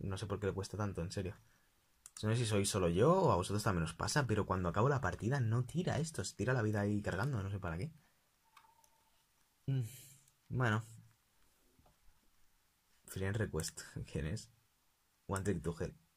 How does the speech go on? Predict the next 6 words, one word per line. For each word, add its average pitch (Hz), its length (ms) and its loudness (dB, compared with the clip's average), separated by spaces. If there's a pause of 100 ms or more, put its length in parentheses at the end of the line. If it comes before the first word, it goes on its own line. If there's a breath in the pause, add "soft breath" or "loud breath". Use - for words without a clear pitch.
Ah, 92 260 2
eh, 87 240 4 (100)
<laughs> - 80 -10
el 127 180 6
Darius. 107 480 4 (720 soft breath)
Dúo. 113 360 2